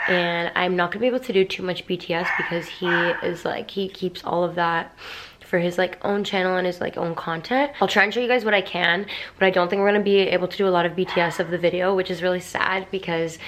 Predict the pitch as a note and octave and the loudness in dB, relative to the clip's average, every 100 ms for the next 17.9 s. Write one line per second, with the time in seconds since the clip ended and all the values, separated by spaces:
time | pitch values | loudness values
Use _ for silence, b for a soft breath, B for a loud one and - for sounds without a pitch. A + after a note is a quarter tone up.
0 | B B - - - G3+ F#3+ A3+ A#3+ - | B B -20 -20 -2 2 6 6 6 -2
1 | - F#3 E3 F3+ - E3 F#3 A3 A3+ D#4 | 0 2 4 2 2 0 4 4 6 4
2 | F#3+ G3 F#3 F3 F3+ F3+ F#3 F3 E3+ G3+ | 4 2 0 0 0 0 2 2 2 4
3 | G3 F3+ - G3 G3+ G#3+ - F3 F#3+ G3+ | 4 4 0 2 4 2 4 6 6 4
4 | F#3 - E3 D#3+ A3+ C4 - B B - | -2 0 0 2 2 2 2 B B 4
5 | G#3+ B3 G3+ G3 G3+ F#3+ - F#3 F3+ E3+ | 4 6 4 4 4 0 2 2 6 4
6 | E3+ E3 E3 E3 E3 E3 F3 F3+ F3 F3 | 4 0 -2 2 2 0 -2 0 2 0
7 | F3 E3+ F#3 F3 F3+ F3+ F3+ F3 - G3 | -2 0 0 0 2 2 0 -2 -2 -4
8 | F3 G3 A#3 - B B - - G3 G3+ | -4 -2 -2 -4 B B -2 2 2 0
9 | - F3+ F3 A3+ A#3 A3+ G3+ F#3 F3+ F#3 | 2 4 4 4 4 4 2 2 0 0
10 | - F3+ F3+ F3+ F3+ E3 G#3 G3 F3+ F3+ | 4 4 4 2 0 0 -2 2 4 4
11 | F#3 F3+ G#3 F3 F3 F3 F3 - - F3+ | 2 0 -2 2 2 2 -4 -8 -4 0
12 | E3+ E3+ E3 - D#3+ - G3+ G3+ G3+ A3 | 2 2 -2 -2 -2 2 6 6 4 0
13 | G#3+ G#3 - F#3+ G3 G3 G3 G3+ G#3+ C4 | 0 -2 0 2 4 2 4 6 8 8
14 | G3+ F3+ F#3 F3+ - - F#3 - F3 F#3 | 6 4 2 2 -2 -4 -4 -2 -2 -2
15 | G3+ F#3+ G3 F#3 E3+ - - - - - | 2 2 2 0 -2 -2 -6 -6 -8 2
16 | G#3+ F#3 F3+ F#3+ - F#3+ F#3 F3 F3+ F3 | 4 6 4 2 0 0 0 0 0 2
17 | F3 D3+ F#3 F3 F#3+ F3 E3 F3 D#3 | 0 2 0 2 2 4 4 0 -4